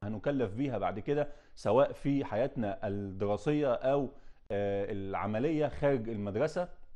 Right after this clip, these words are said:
وحياتنا العامة كلها. لابد إن احنا نكون ألمينا بالجزء الخاص بالسلامة والصحة المهنية،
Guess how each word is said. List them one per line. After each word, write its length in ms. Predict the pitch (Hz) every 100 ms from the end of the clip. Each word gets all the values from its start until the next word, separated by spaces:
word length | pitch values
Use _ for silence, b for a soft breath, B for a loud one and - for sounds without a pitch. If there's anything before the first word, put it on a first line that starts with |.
| - - - - - b b b
وحياتنا 640 | 127 156 165 131 156 151 123
العامة 340 | 113 147 120
كلها. 480 | 104 107 127 156 147 -
لابد 580 | 107 104 117 165 131
إن 140 | 113 120
احنا 200 | - 123
نكون 360 | 101 139 147 127 B B
ألمينا 560 | 110 107 110 131 143 113
بالجزء 1040 | 101 127 143 139 - 101 104 107 101 143 110
الخاص 400 | - 135 135 113
بالسلامة 720 | 135 143 107 - 123 131 120
والصحة 360 | 101 - - 110
المهنية، 560 | 101 98 131 160 160